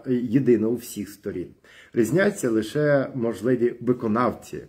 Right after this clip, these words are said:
Ну, от справа в тім, що, е, судова, е, е, судова справа про обставини вибуху в Бейрутському порту, який спричинив, е, велике руйнування та забрав життя більш ніж двісті осіб,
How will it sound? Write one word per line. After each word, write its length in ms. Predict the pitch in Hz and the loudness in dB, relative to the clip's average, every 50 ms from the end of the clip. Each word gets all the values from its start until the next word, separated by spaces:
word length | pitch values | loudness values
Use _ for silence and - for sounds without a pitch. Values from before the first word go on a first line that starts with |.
| _ _ _ _ _ - - - _ _ _ _ | _ _ _ _ _ -20 -20 -20 _ _ _ _
Ну, 160 | - - 226 | -2 0 2
от 140 | 160 123 - | 2 2 0
справа 340 | - - - - 156 143 143 | -2 -4 0 2 4 4 4
в 120 | 135 - | 2 0
тім, 300 | - - 208 214 196 175 | -6 -4 -4 -2 -2 -2
що, 640 | 135 - - - - 151 143 139 135 131 131 127 - - - | -4 -6 -10 -8 -4 0 0 2 2 2 2 0 -4 -6 -4
е, 120 | 135 127 | -4 -4
судова, 720 | 120 - - 131 117 110 147 151 143 131 135 127 123 120 - - - _ _ _ _ _ _ _ _ _ _ _ _ _ _ _ _ _ _ - - | -4 -4 -6 -6 -2 0 0 2 4 4 4 4 2 0 -4 -14 -20 _ _ _ _ _ _ _ _ _ _ _ _ _ _ _ _ _ _ -10 -4
е, 60 | 110 107 | 0 0
е, 220 | 101 101 101 - - 127 127 123 123 120 127 127 127 123 120 120 117 120 120 120 113 110 110 104 104 107 101 - _ _ _ _ | 2 2 0 -2 -2 -2 0 0 0 0 -2 -2 -4 -4 -4 -4 -6 -6 -8 -8 -8 -10 -10 -10 -12 -14 -14 -18 _ _ _ _
судова 340 | _ - 131 139 160 147 139 | _ -2 2 4 4 4 4
справа 580 | 135 - - - 135 147 151 151 139 131 123 113 | 2 -2 -8 -4 -2 0 2 2 2 2 2 0
про 400 | 107 - - _ - 127 131 135 | -2 -6 -16 _ -4 -2 -2 0
обставини 840 | 131 - 139 139 - - - - - 143 127 120 107 107 101 104 107 | -2 -2 -8 -10 -10 -14 -16 -8 -4 -2 0 0 0 0 0 0 0
вибуху 640 | 104 101 135 135 127 107 98 95 - - - 98 87 | 4 6 6 6 6 6 2 -6 -8 -8 -10 -10 -10
в 100 | 87 90 | -10 -10
Бейрутському 720 | 92 95 120 117 117 120 127 120 110 - - 117 113 104 | -2 2 2 4 4 4 0 -2 -4 -8 -12 -10 -10 -10
порту, 600 | 104 - 139 139 135 - 220 240 247 233 214 - _ _ - - - _ _ _ - | -8 -8 -8 -8 -6 -4 -4 -2 -2 -4 -6 -12 _ _ -20 -20 -20 _ _ _ -2
який 280 | - 147 139 - 165 156 | -2 0 6 6 6 6
спричинив, 720 | - - - 147 139 - - 143 139 139 131 123 117 - - - | 4 0 -6 -6 -6 -4 -2 -2 0 2 2 2 2 0 -4 -8
е, 200 | 123 123 120 120 | -6 -4 -4 -2
велике 400 | 117 107 135 135 127 120 - 127 | 0 4 6 6 6 4 2 -2
руйнування 680 | 113 117 131 127 120 127 117 123 117 113 110 107 110 107 | 0 0 0 0 0 -2 -2 -2 -2 -2 -2 -2 -4 -4
та 140 | 104 - 110 | -6 -6 -6
забрав 460 | 95 110 110 104 113 117 110 101 90 92 | -4 -4 -2 0 0 0 0 -2 -4 -4
життя 360 | 110 120 - - 120 110 104 | -4 -4 -4 -4 -4 -4 -2
більш 360 | 95 92 107 107 107 - - | 0 0 0 0 0 -4 -8
ніж 200 | 107 101 92 85 | -8 -6 -6 -8
двісті 520 | 92 98 101 110 110 104 - - - 107 113 | -10 -6 -2 -2 -2 -2 -4 -8 -12 -12 -10
осіб, 540 | - - 135 123 - - 214 226 - - | -4 -2 -2 -2 -2 -2 -4 -4 -4 -8